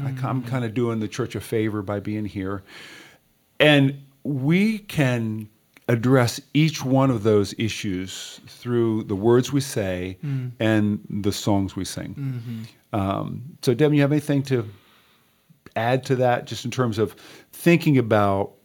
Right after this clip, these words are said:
Speaker 1: shepherding, caring for, even counseling the people?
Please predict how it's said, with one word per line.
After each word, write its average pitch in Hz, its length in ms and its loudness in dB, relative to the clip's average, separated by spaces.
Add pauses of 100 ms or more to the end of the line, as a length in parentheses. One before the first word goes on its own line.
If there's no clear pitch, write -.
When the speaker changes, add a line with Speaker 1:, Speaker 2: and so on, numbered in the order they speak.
(300)
Speaker 1:
shepherding, 104 960 0
caring 123 540 2
for, 101 500 0
even 127 220 -2
counseling 110 880 -4
the 95 160 -6
people? 95 640 -6